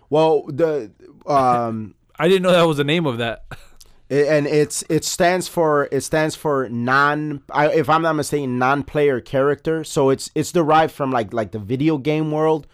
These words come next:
Speaker 1: where it's like, you know, you're the, you're the player character, but then, like, all these other non-player characters in the world, they're all, like, kind of programmed. It's just like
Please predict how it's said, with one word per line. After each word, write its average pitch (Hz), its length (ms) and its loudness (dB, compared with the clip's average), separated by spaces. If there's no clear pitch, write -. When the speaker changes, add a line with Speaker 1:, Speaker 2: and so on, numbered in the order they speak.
Speaker 1:
where 135 160 0
it's 131 140 -2
like, 127 260 0
you 165 160 0
know, 151 100 2
you're 151 280 2
the, 147 300 0
you're 143 260 2
the 156 120 0
player 156 500 0
character, 120 720 -4
but 127 200 -6
then, 139 120 0
like, 127 300 -2
all 139 220 4
these 135 240 -4
other 139 280 2
non-player 131 680 -2
characters 123 580 -4
in 117 140 -4
the 113 80 -2
world, 123 340 0
they're 127 100 2
all, 131 220 4
like, 117 220 -4
kind 131 260 -4
of - 140 -14
programmed. 101 680 -4
It's 110 220 -10
just 117 220 -8
like 98 280 -10